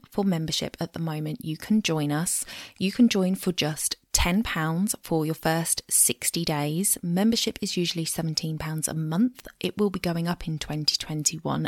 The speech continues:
at some point, um, but at the moment you can get in for seventeen pounds a month. If you join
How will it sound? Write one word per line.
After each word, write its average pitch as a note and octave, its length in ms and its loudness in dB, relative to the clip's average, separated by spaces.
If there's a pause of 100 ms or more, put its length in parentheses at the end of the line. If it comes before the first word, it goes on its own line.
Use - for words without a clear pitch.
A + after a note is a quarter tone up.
at - 180 -8
some D3+ 280 0
point, G3 460 2
um, E3 200 0
but D#3+ 160 -2
at - 120 -6
the E3+ 60 0
moment F3+ 480 2
you E3+ 100 0
can E3 220 -2
get D#3+ 200 -2
in D#3+ 240 -2
for D#3 200 -6
seventeen D#3 520 -2
pounds D#3 300 -2
a - 20 0
month. D#3 400 -2 (140)
If A#3 260 4
you B3 100 4
join F3+ 420 2